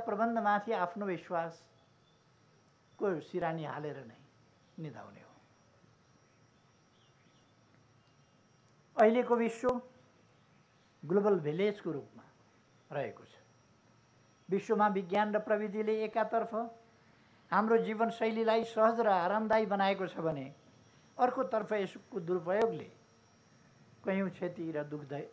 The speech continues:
दुखदायी घटना पनि हामीले बेहोर्नु परेको छ। अपराधले भौगोलिक सीमाका पर्खाललाई तोडेको छ। अपराधका सञ्जालहरू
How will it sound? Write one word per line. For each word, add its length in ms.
दुखदायी 400
घटना 340
पनि 240
हामीले 400
बेहोर्नु 360
परेको 360
छ। 40
अपराधले 600
भौगोलिक 480
सीमाका 420
पर्खाललाई 580
तोडेको 440
छ। 120
अपराधका 540
सञ्जालहरू 640